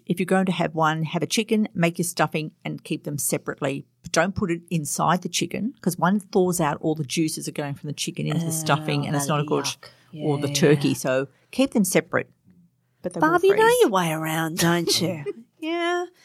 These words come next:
Speaker 2: Custard?
Speaker 1: Um, no, that also breaks down.
Speaker 2: Wine?
Speaker 1: Custard. Uh, wine, yeah, freeze <laughs> perfectly.
Speaker 2: If you've got left over. I mean, who has
Speaker 1: Ice
Speaker 2: that?
Speaker 1: cube.
Speaker 2: Last one, and it's a random one.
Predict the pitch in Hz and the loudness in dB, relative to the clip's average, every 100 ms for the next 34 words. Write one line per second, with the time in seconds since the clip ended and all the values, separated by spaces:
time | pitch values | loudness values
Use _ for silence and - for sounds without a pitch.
0 | _ - - 240 - 381 - _ _ - | _ -6 -2 0 2 2 0 _ _ -20
1 | - - - - - 240 240 220 170 151 | -20 -20 -20 -8 0 4 4 2 -2 -2
2 | 170 147 143 147 - - - - - 165 | 0 -2 -2 -4 -6 -6 -6 -6 -6 -6
3 | - 131 - 185 180 214 269 339 - - | -6 -8 0 4 4 4 2 0 -4 -10
4 | _ _ _ _ _ - 156 - 160 175 | _ _ _ _ _ 0 2 2 -2 -2
5 | 175 175 214 240 170 _ - 156 170 - | -4 -6 -4 -4 -6 _ -8 -6 -6 -8
6 | - 170 190 156 147 - - 226 - 220 | -6 -2 -2 -4 -4 -2 0 0 2 0
7 | 127 196 180 170 - 170 202 165 143 180 | 0 -2 0 -2 0 0 0 -2 -8 -10
8 | - 185 175 196 214 180 185 202 196 165 | -8 -4 0 2 4 4 4 4 2 0
9 | 381 - _ 370 _ 370 - _ - - | -2 -6 _ -18 _ -14 -14 _ -20 -20
10 | - - 247 226 240 - 240 262 415 - | -16 -2 4 4 4 4 4 4 2 -4
11 | - - 214 202 190 202 285 277 170 165 | -12 -4 0 2 4 6 6 4 4 2
12 | 175 | 0